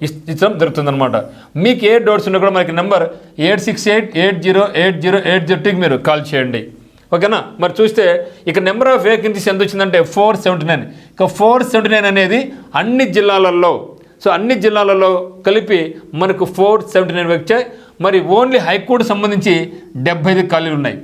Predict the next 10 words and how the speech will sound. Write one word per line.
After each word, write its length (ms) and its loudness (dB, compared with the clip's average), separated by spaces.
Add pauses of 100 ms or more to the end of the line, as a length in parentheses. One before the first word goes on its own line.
(540)
డెబ్-, 180 2
ఇది 120 0
మనం 160 0
రెండు 180 2
కూడా 140 4
అప్లై 200 2
చేసుకోవచ్చు, 360 0
మీద 140 0
తప్పైతే 400 0
కాదు. 320 -2